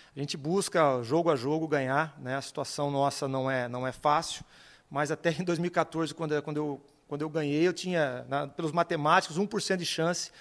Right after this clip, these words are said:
o Sport tinha de, de ser campeão da Copa do Nordeste e nós levamos. Então, é isso que a gente tem, tem passado. Acho que o jogo contra o O Fortaleza é uma final pra gente,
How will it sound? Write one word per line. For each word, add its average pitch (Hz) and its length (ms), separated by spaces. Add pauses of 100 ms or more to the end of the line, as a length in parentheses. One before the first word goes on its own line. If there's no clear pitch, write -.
(260)
o 175 60
Sport 165 420
tinha 175 240
de, 160 220
de 135 100
ser 156 180
campeão 156 360
da 151 80
Copa 143 220
do - 20
Nordeste 139 420
e 165 40
nós 160 320
levamos. 143 560 (420)
Então, 151 260
é 185 40
isso 180 100
que - 60
a 202 60
gente 202 120
tem, 220 120
tem 214 120
passado. 165 460
Acho - 100
que 160 60
o 139 40
jogo 156 300
contra 156 300
o 131 180 (360)
O - 20
Fortaleza 143 640
é 139 40
uma 139 120
final 147 380
pra 147 160
gente, 139 420